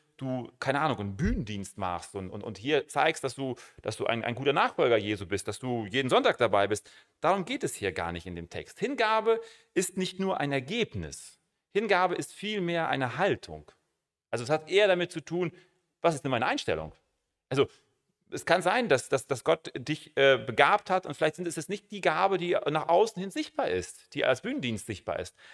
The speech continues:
Aber Gott erwartet auch nicht unbedingt, dass du immer hier vorne stehst, sondern Gott möchte einfach, dass du jederzeit nicht nur bereit bist, sondern dass du dich hingibst, und zwar voll Eifer.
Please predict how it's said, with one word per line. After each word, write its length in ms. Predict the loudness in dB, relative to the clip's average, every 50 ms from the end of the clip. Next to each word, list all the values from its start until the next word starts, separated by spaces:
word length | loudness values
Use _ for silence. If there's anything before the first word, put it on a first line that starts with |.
| -20 -10 _
Aber 240 | 4 4 4 4 4
Gott 400 | 2 4 4 2 0 -4 -18 -20 _ _ _ _ _ _ _ _
erwartet 500 | 0 2 4 4 2 2 0 -2 -8 0
auch 240 | 2 2 2 2 0
nicht 180 | -8 -8 -6 -6
unbedingt, 420 | -6 -4 -4 -2 -2 -4 -2 -2
dass 160 | -4 -4 -2
du 80 | -8 -6
immer 200 | -4 -2 -2 -2
hier 160 | -2 -2 -4
vorne 300 | 0 0 0 0 0 -8
stehst, 260 | -8 -10 -12 -12 -8
sondern 180 | -4 -4 -2 -2
Gott 160 | -2 -4 -2
möchte 380 | -2 0 0 0 0 -2 -2 -2
einfach, 280 | -2 0 -2 -2 -4 -4 -18 -20 _ _
dass 120 | -14 -14
du 120 | -10 -10 -12
jederzeit 760 | -10 -8 -4 -2 2 2 2 2 0 -4 -2 -2 -2 -2 -4 _ _ _ _ _ _
nicht 220 | _ -6 -6 -4 -4
nur 240 | 0 0 0 0 2
bereit 380 | 0 0 2 2 0 -2 -2
bist, 160 | -4 -8 -8
sondern 340 | -6 -4 -4 -4 -4 -6 -6
dass 160 | _ -8 -8
du 80 | -6 -12
dich 140 | -12 -12 -8
hingibst, 480 | -6 -4 -4 -4 -6 -10 -14 -14 -16
und 60 | -14 -6
zwar 180 | -6 -6 -6
voll 440 | -6 -12 -6 -2 -2 -2 -2 -4 -8 -8
Eifer. 540 | -6 -4 -4 -4 -6 -8 -10 -10 -10 -12 -14